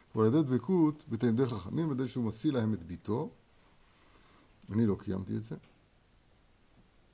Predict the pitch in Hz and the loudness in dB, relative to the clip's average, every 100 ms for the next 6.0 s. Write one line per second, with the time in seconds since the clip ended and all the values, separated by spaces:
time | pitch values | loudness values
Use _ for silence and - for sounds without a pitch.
0 | _ _ _ _ _ _ _ - _ - | _ _ _ _ _ _ _ -20 _ -20
1 | - _ _ _ _ _ 95 110 107 113 | -20 _ _ _ _ _ 2 4 4 2
2 | 101 120 123 107 - - 101 110 - _ | 2 2 0 -4 -12 -8 -8 -8 -14 _
3 | _ _ _ _ - - - - _ _ | _ _ _ _ -20 -20 -20 -20 _ _
4 | - 113 113 120 135 131 110 98 - 101 | -2 4 8 8 8 8 6 0 -2 -4
5 | 113 92 92 82 101 101 101 101 107 - | -2 -4 -4 -2 0 0 0 -4 -4 -8